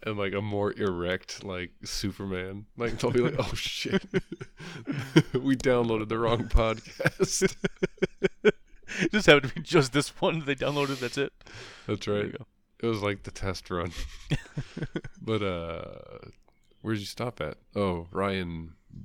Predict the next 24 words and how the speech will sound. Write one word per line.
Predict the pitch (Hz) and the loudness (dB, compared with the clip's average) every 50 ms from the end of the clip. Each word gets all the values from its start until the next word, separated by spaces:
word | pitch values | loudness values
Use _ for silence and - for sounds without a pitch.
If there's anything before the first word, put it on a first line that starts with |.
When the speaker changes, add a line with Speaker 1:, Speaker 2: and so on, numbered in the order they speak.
| - _ _ - | -18 _ _ -6
Speaker 1:
Bur- | - 92 90 87 87 85 82 82 80 82 | -4 -2 0 0 0 -2 -2 -4 -4 -4
Speaker 2:
I | 82 | -4
said | 82 208 190 | 0 2 2
it. | 127 98 92 | 2 2 0
Rain | 98 110 113 123 135 | -2 -2 -2 -2 -2
Barreto | 120 120 117 117 117 110 101 101 | -2 -2 0 0 0 0 0 -2
doing | 101 107 101 | -2 -4 -6
the | 98 | -8
colors | - - - 98 92 85 107 | -8 -4 -2 0 0 0 -2
Speaker 1:
Oh, | - | -4
Speaker 2:
and, | 95 - | -6 -6
and | 92 104 101 | -6 -4 -4
world | 104 101 82 | -4 -4 -4
Speaker 1:
right. | 98 | -4
Speaker 2:
design. | 95 90 98 98 104 117 | -6 -6 -6 -6 -6 -6
That's | 117 104 - | -8 -8 -6
how | 107 | -6
you | 101 101 | -6 -4
got | 101 101 101 | -4 -4 -6
into | 101 101 98 | -6 -8 -10
the | 92 98 98 | -10 -8 -6
A | 95 95 | -6 -6
I | |
stuff. | 104 - 107 104 - - _ | -6 -6 -8 -10 -10 -12 _